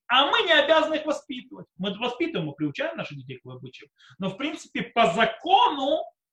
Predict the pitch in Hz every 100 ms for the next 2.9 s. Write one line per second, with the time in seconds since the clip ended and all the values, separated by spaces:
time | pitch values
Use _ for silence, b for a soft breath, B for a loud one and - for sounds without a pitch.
0 | _ - 339 339 285 240 233 208 180 -
1 | 147 - 139 113 95 _ _ _ _ B
2 | B B B 226 311 415 466 403 294